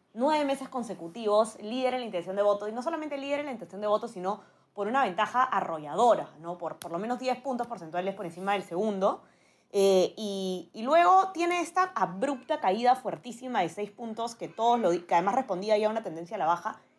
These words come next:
y, y todos un poco que pensamos que esta tendencia iba a continuar, y lo que vemos es que esta caída se estanca, ¿no? Y baja solamente un punto en esta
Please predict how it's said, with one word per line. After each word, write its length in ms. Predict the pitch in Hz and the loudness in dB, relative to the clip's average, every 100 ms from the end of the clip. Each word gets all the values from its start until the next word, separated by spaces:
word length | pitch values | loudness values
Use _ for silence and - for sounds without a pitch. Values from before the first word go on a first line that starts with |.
| _ _ - | _ _ -20
y, 160 | 175 - | -18 -18
y 80 | 170 | -6
todos 300 | 311 392 381 | 2 2 2
un 80 | 359 | 0
poco 160 | 370 | 0
que 100 | 381 | 0
pensamos 320 | 190 170 254 | -4 -2 -4
que 80 | 277 | -4
esta 160 | 294 311 | -6 -4
tendencia 340 | 180 220 240 | -4 -4 -4
iba 100 | 294 | -4
a 40 | 285 | -4
continuar, 680 | 202 170 220 254 233 370 - _ _ | -6 -4 2 4 4 2 -8 _ _
y 80 | 190 | -2
lo 100 | 185 | 0
que 60 | 202 | 2
vemos 260 | 262 311 | 0 0
es 60 | 311 | -6
que 100 | 311 | -10
esta 180 | - 339 | -6 0
caída 280 | 185 233 | 0 0
se 100 | 277 | -4
estanca, 600 | 208 - 330 269 170 151 151 | -6 -4 -2 -2 -2 -6 -6
¿no? 280 | 165 233 | 0 0
Y 140 | 285 185 | 0 -2
baja 240 | 214 226 | -2 -4
solamente 420 | 262 285 285 277 | -4 -2 -2 -4
un 120 | 277 262 | -8 -6
punto 440 | 320 285 233 254 | -4 -2 -2 -2
en 140 | 202 | -2
esta 420 | 180 190 240 240 | -4 0 2 2